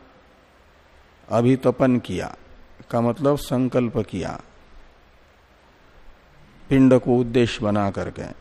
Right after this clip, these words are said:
तो क्या संकल्प किया कि इस पिंड के अवयवों में, पहले अवयवों की अभिव्यक्ति हो, इस पिंड में मुखादि अवयव अभिव्यक्त हो जाए,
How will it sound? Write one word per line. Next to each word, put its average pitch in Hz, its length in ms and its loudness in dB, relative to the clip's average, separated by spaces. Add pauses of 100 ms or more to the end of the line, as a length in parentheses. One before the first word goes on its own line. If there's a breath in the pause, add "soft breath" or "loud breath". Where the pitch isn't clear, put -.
(920)
तो 107 140 -12
क्या 135 200 4
संकल्प 131 500 -2
किया 139 420 0 (500 loud breath)
कि 120 100 -4
इस 143 400 -2
पिंड 123 340 4
के 135 320 2
अवयवों 117 840 0
में, 107 440 0 (800 soft breath)
पहले 127 300 4
अवयवों 127 600 2
की 156 360 0
अभिव्यक्ति 127 760 2
हो, 151 440 4 (800)
इस 120 120 -4
पिंड 127 340 4
में 120 340 2 (720 soft breath)
मुखादि 123 720 2 (260)
अवयव 120 540 2
अभिव्यक्त 127 640 0
हो 151 200 6
जाए, 117 320 2